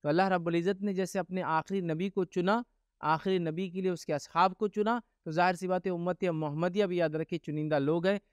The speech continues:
इसलिए कि उम्मत मोहम्मदिया होने के ताल्लुक़ से तो लोगों ने नहीं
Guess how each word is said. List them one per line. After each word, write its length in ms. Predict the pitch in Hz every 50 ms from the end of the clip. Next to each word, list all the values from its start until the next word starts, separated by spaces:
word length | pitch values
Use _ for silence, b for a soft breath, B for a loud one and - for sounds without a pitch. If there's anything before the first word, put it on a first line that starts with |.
| _ _ -
इसलिए 360 | 156 143 175 196 220 214 190
कि 200 | 170 - 196 220 - _ _ _ _ _ _ _ _ _ -
उम्मत 320 | 170 175 185 196 190 - 190
मोहम्मदिया 520 | 180 175 165 160 165 170 170 165 185 185
होने 340 | 175 160 160 165 170 170 175 160
के 160 | - 180 170
ताल्लुक़ 360 | - - 147 151 160 185 -
से 160 | - - 190 185
तो 160 | - 196 190
लोगों 420 | 175 143 143 156 160 160 175 196 202
ने 120 | 208 208
नहीं 220 | 196 180 151 120